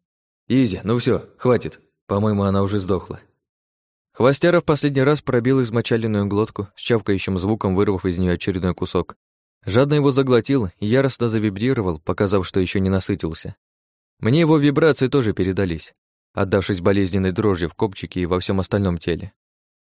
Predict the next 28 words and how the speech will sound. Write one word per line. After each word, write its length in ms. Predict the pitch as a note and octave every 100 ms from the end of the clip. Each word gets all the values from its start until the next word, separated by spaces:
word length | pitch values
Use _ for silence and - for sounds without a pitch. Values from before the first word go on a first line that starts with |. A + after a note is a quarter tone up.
| _ _ G#2+
Но 160 | B2
говорить 400 | C3 B2 C3 B2
я 100 | A2
уже 160 | G#2+ G#2+
не 80 | G#2
мог, 300 | E2 - _
горло 320 | G#2+ A#2 G#2+
соднило 440 | F#2+ G2 G2 F#2 F2
так, 240 | G2 F2
словно 240 | G2+ F#2
его 160 | F#2+ F#2+
опять 260 | F2+ G2 -
пробило 380 | G2 F#2 F#2+
насквозь. 540 | F#2 F2+ - F2 D2+ - _ _ _ _
Да 180 | G2 A#2+
и 60 | C#3
руки 300 | B2+ A#2 A2+
с 80 |
ногами 380 | A#2+ A#2 A2 G2
отчетливо 360 | F#2 G2+ F#2+ F#2
дрожали. 640 | G2+ G#2+ G2+ E2+ E2+ - _ _ _ _ -
Походу, 340 | A#2+ D3 C#3+
короткая 440 | C#3 C#3 C3+ C3+ C3+
схватка 360 | A#2+ A#2+ A#2
с 40 | B2
частичной 520 | A#2+ G#2+ A2 - A2
сменой 340 | - G#2 G2+
матрицы 580 | G2 F#2+ G2 G2+ - F#2+